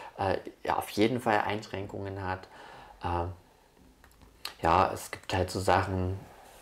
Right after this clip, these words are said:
wenn es, äh, jetzt, äh, ein schwuler Mann ist oder über Substanzkonsum oder Menschen in der Sexarbeit, dass man da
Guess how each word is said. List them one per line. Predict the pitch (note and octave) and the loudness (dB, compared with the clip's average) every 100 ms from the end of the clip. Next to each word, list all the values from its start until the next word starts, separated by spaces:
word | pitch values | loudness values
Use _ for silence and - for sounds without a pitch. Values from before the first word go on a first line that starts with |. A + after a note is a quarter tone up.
| - | -10
wenn | G#2+ F#2+ F#2+ | 0 2 2
es, | F#2+ - | -2 -4
äh, | G#2 G2 F#2 F2+ - | 0 2 2 0 -8
jetzt, | - - - | -12 -6 -2
äh, | |
ein | G2 G#2 G#2 G2 | -2 -2 -6 -6
schwuler | - A2 | 2 4
Mann | G2+ F#2 F#2+ F#2+ | 6 4 4 2
ist | G2+ - - | -2 -4 -4
oder | G2+ G2 F#2 F2+ - - - | -2 2 2 0 -8 -12 -8
über | - A2+ | -2 0
Substanzkonsum | A2 - - F#2 F#2+ - G2+ G2 A2 G#2+ G#2+ G2 | 0 -4 2 2 2 -4 -4 -2 -2 0 0 2
oder | G2 G2 G2 F#2+ | 0 2 2 4
Menschen | F#2+ G2 - | 2 -2 -2
in | - | 0
der | G2+ | 0
Sexarbeit, | - E2+ - F#2+ - F2+ F#2 - | 2 -2 0 -2 4 6 6 2
dass | - | -10
man | F#2 F#2+ | -8 -4
da | F#2 F2 F#2+ | 2 2 2